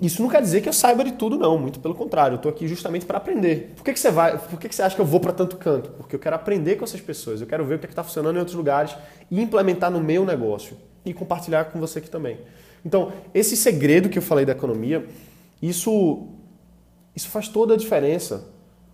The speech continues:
na sua mentalidade, no seu comprometimento pra construir o seu negócio agora. Porque esse detalhe faz com que agora,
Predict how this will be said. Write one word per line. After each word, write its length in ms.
na 160
sua 240
mentalidade, 560
no 140
seu 280
comprometimento 680
pra 120
construir 540
o 40
seu 140
negócio 280
agora. 360
Porque 360
esse 320
detalhe 720
faz 380
com 160
que 460
agora, 580